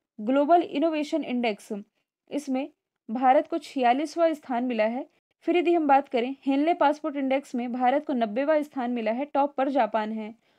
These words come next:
भूख सूचकांक में भारत पहले तो देखिए नाइंटी फ़ोर्थ पोजीशन पर था, लेकिन अब भारत की स्थिति और दयनीय हुई है।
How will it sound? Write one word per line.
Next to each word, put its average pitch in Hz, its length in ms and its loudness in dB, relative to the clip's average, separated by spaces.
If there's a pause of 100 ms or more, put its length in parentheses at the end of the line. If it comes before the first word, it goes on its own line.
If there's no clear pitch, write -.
(180)
भूख 269 300 0
सूचकांक 285 500 -2
में 277 120 -2
भारत 247 360 -2 (320)
पहले 277 240 2
तो 302 100 -6
देखिए 262 280 -4
नाइंटी 254 360 -2
फ़ोर्थ 311 340 -2
पोजीशन 277 480 -2
पर 247 160 -2
था, 254 180 -4
लेकिन 269 280 -2
अब 285 120 -2
भारत 254 340 0
की 262 140 -6
स्थिति 262 300 -8
और 262 260 2
दयनीय 233 340 0
हुई 247 220 -2
है। 262 160 -8